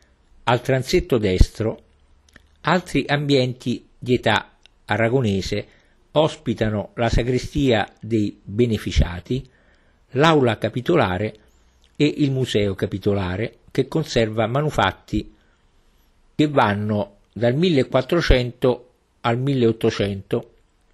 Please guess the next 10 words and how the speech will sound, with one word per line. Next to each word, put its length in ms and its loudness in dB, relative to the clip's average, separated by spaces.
e 160 2
preziosi 580 0
paramenti 540 0
sacri. 460 -6
Procedendo, 960 2
arriviamo 680 2
alla 240 2
chiesa 320 2
della 160 4
Purissima, 680 -2